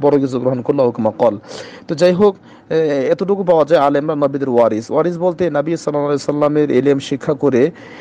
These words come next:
তার, তাদের দায়িত্ব হল <clears throat> সেটা প্রচার করা, প্রসার করা। এর মানে এই নয় কোনো আলেমের সাথে বসলে রাসূলুল্লাহ সাল্লাল্লাহু আলাইহি সাল্লামের সাথে বসা হবে, কোনো আলেমের হাতে মুসাফা করলে রাসূলুল্লাহ সাল্লাল্লাহু আলাইহি সাল্লামের হাতে মুসাফা করা হবে, এ-, এ-, এটা অসম্ভব।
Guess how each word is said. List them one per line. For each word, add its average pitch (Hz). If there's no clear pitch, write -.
তার, 147
তাদের 139
দায়িত্ব 143
হল 147
<clears throat> 208
সেটা 170
প্রচার 147
করা, 143
প্রসার 131
করা। 110
এর 131
মানে 180
এই 214
নয় 208
কোনো 165
আলেমের 160
সাথে 165
বসলে 147
রাসূলুল্লাহ 139
সাল্লাল্লাহু 127
আলাইহি 135
সাল্লামের 156
সাথে 143
বসা 147
হবে, 147
কোনো 156
আলেমের 151
হাতে 147
মুসাফা 151
করলে 147
রাসূলুল্লাহ 151
সাল্লাল্লাহু 139
আলাইহি -
সাল্লামের 139
হাতে 135
মুসাফা 139
করা 135
হবে, 127
এ-, 143
এ-, 123
এটা 131
অসম্ভব। 123